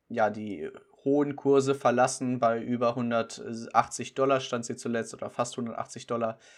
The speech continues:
Dann ging's nur noch abwärts. Auch eine Cloudflare ist jetzt etwas angeschlagener, aber stabilisiert sich auch relativ schnell. Und das ist jetzt auch so der aktuelle Stand. Also viele Aktien laufen jetzt die Unterstützungszonen wieder an,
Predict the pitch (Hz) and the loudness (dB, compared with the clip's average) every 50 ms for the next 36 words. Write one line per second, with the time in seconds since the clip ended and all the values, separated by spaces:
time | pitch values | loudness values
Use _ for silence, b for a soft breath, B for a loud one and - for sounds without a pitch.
0 | B B B B - - 110 110 110 113 110 113 - - 117 113 110 - - 110 | B B B B -6 -4 -4 -2 -2 -4 -4 -4 -4 -4 -2 -2 -2 0 0 0
1 | 110 - - 113 110 110 107 107 - - - - 110 - 127 120 - - 117 110 | 0 0 0 2 4 4 4 2 -4 -2 0 0 0 0 -2 -4 -2 2 4 4
2 | 113 113 - - 120 113 113 110 110 107 107 110 - - 117 110 - - - 135 | 4 2 0 -4 -2 2 4 4 4 2 0 -2 -4 -4 -4 -4 -4 0 0 0
3 | 139 139 143 131 127 127 - 123 139 170 185 180 - - - 160 147 147 147 147 | 0 4 2 2 2 4 0 0 0 0 -2 -4 -4 -2 0 4 6 6 6 6
4 | 143 147 147 139 139 139 139 - 113 123 123 123 123 123 - - 120 120 120 113 | 4 2 2 2 4 4 4 4 4 4 4 4 2 0 -2 -4 -4 -2 -4 -4
5 | 110 110 113 117 123 139 135 - 127 123 - - 113 110 - 113 113 110 107 - | -6 -6 -2 0 0 0 0 -2 -6 -6 -4 -4 -4 -2 0 0 0 -2 -2 -6
6 | 117 - - - 113 113 110 127 165 - b b b b b b b - - 127 | -8 -10 -6 -4 -2 0 0 0 0 -2 b b b b b b b -4 -4 -2
7 | 131 131 147 147 147 170 151 - 160 156 143 - - 139 139 139 - - 143 143 | 4 6 6 6 6 2 -2 0 0 0 0 4 4 4 4 4 2 4 4 6
8 | 143 143 147 143 b b b b b b b b _ - 131 127 120 123 123 - | 8 8 6 4 b b b b b b b b _ 8 10 10 10 10 8 6
9 | 135 120 117 117 117 - - - 110 92 101 107 - 71 101 110 117 120 120 - | 4 4 4 4 2 0 -2 -2 -4 -4 -2 -4 0 2 2 2 2 0 -4 -4
10 | - 156 151 151 156 117 139 147 - - 151 135 127 127 131 143 147 - 143 139 | -4 0 4 4 6 6 6 4 4 0 0 4 6 8 8 8 6 2 -2 0
11 | 131 135 135 135 - - - - 131 123 123 123 - 120 120 - 117 - - 202 | 2 2 2 2 -2 -4 -2 0 2 4 4 4 2 0 -2 -2 -2 0 0 -2
12 | 196 - - 160 143 - - - 151 147 143 139 131 135 131 131 123 123 131 131 | 0 0 -4 -4 -4 -6 -2 0 0 0 2 2 4 6 6 8 8 8 6 6
13 | 131 131 135 131 | 4 0 -2 -6